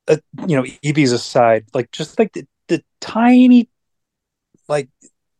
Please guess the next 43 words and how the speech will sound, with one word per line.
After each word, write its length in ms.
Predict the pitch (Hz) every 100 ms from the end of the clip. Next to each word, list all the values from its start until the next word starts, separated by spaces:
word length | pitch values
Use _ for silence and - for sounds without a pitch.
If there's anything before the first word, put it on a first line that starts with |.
| _
texts 640 | - - 151 - - -
that 120 | - 123
you 100 | 120
have 180 | 127
on 120 | 113 113
this 160 | 104
team. 300 | - 123 107
Like, 240 | 107 104 - - - - _
everybody's 560 | - 113 117 131 135 135
got 160 | 143 143
a 40 |
protect 440 | - 143 214 233
that 140 | 139 123
needs 260 | 160 208
a 40 | 156
protect 520 | 139 120 143 160 - -
or 120 | 127
that 140 | 123
can 220 | - 120 117
have 240 | - 190
a 80 | 175
protect, 520 | 123 117 139 - - _ _ _ -
right? 300 | 127 135 131
You 80 | 147
know, 80 | 127
obviously 360 | 120 117 123 113 -
Assault 280 | - 117 110
Vest 380 | 110 107 -
and 120 | 113 101
Choice 220 | 120 104
Band, 320 | 113 107 104
they 80 | 110
don't, 160 | 104
those 160 | 110 104
don't 120 | 107
work. 240 | 120 127 - - - _ _ _ _ _
Putting 180 | 156 147
protect 420 | 139 131 139 -
on 140 | 131 120
Tornadus 500 | 131 123 123 117 139
isn't 220 | 120 123
unheard 300 | 120 196 220
of, 200 | 202